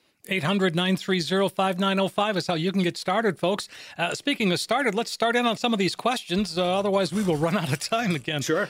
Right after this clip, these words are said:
Speaker 1: Um, all right, Robert's in, up first. He says, "I have a steady stream of income, but given that I recently hit my seventy-second birthday,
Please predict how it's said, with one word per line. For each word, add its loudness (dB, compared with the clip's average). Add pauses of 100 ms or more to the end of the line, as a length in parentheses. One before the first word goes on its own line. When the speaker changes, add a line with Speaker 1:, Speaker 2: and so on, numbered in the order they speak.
(120)
Speaker 1:
Um, 2
all 2
right, 0
Robert's 0
in, -2
up -2
first. -2
He -2
says, -2
"I 0
have -2
a 2
steady 0
stream -2
of 0
income, 0 (300)
but -4
given 2
that 2
I 2
recently 0
hit -2
my 0
seventy-second -2
birthday, 0